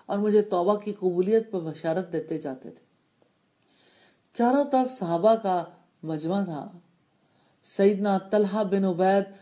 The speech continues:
دوڑ کر میری طرف بڑھے اور مجھ سے مصافحہ کیا، مبارکباد دی۔ اللہ کی قسم، وہاں موجود مہاجرین میں سے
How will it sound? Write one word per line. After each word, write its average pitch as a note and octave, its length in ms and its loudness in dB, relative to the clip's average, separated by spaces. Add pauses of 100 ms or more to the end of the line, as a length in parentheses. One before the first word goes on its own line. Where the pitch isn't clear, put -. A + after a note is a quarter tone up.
(200)
دوڑ A3 360 2
کر B3+ 160 0
میری G3 260 0
طرف A#3+ 240 0 (720)
بڑھے F#3 520 4
اور F#3+ 120 -4
مجھ G3 180 0
سے A3+ 120 -4
مصافحہ G3 440 -2 (120)
کیا، G3 180 0
مبارکباد F#3 640 -2 (120)
دی۔ G3+ 140 -2 (360)
اللہ G3+ 240 2 (100)
کی G3 140 -8
قسم، F#3+ 280 -2 (380)
وہاں G#3+ 320 0
موجود G3+ 480 0 (240)
مہاجرین F#3+ 540 0
میں B3+ 80 0
سے B3+ 140 0